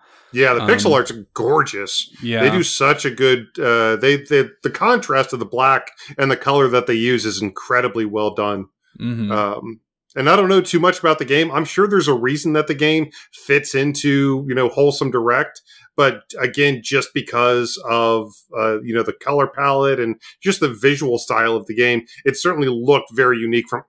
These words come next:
Speaker 1: anything else we saw during that presentation.
Speaker 2: Yeah.
Speaker 1: And that
Speaker 2: Yeah.
Speaker 1: alone, I think, made it stand out. But yeah, uh, it definitely looks like a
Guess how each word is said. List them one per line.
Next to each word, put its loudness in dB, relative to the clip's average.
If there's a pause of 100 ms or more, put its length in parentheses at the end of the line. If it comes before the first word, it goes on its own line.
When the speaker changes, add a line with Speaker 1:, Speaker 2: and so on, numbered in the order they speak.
Speaker 1:
anything -2
else -2
we -8
saw -2
during -2
that -4
presentation. -2
Speaker 2:
Yeah. -2 (220)
Speaker 1:
And -2
that 4
Speaker 2:
Yeah. 2
Speaker 1:
alone, 2
I -2
think, -4
made 0
it -4
stand -2
out. 0
But -10
yeah, 2 (420)
uh, 4
it -4
definitely 2
looks 0
like 0
a 2